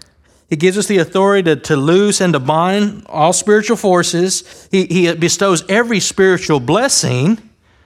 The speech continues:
He causes the head and not the tail. He causes sickness to, to leave. He causes prosper-, prosperity to happen. So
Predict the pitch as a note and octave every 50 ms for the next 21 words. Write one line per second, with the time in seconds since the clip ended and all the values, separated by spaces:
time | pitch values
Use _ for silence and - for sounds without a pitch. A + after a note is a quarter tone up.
0 | _ _ _ _ _ _ _ _ _ _ _ F#3+ G3 - G#3 G3+ G3+ F#3+ G3 F3+
1 | - F3 D#3+ B2+ F#3+ A3 A#3 A#3+ A3+ G#3+ G#3 G3+ G3+ G3+ G#3 G3+ G3+ - F#3 F3
2 | E3+ F3 F3 F3 E3+ F3 - E3+ E3 E3+ E3 E3+ D3+ - - - F#3+ F3 F#3+ G3
3 | F#3 F#3+ - - F#3 F#3 - F#3+ F3+ E3+ E3+ E3+ F3 F#3 F3+ F3 D#3+ D#3 C#3+ -
4 | F3+ E3 E3 D#3+ D#3+ D3 - - D3 - - - F3 E3+ - - - - E3 D#3+
5 | C#3+ - - F#3+ F#3+ F#3+ F#3+ G3 G3 G3 F3+ F#3 F3+ F3 E3+ - E3 D#3+ - -
6 | - - A3+ - - G#3+ G3 E3+ D3+